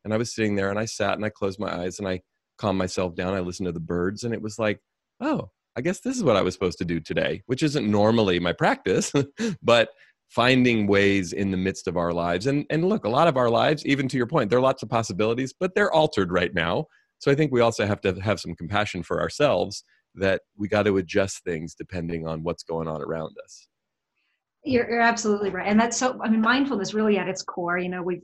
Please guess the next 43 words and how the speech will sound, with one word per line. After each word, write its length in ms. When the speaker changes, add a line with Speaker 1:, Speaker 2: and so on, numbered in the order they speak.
Speaker 2:
got 140
all 140
the 60
science 380
and 80
the 60
research 520
now. 200
It 140
is 120
really 200
about 240
coming 240
back 240
to 80
the 120
awareness 400
of 80
the 80
present 340
moment. 400
So 140
Speaker 1:
Right. 140
Speaker 2:
as 240
fun 220
as 100
that 160
example 460
is, 340
you 160
were 160
in 80
the 80
present 320
moment. 460
It 120
was 180
the 100
garbage 420
<laughs> 80
truck. 220
Speaker 1:
That's 160
true. 340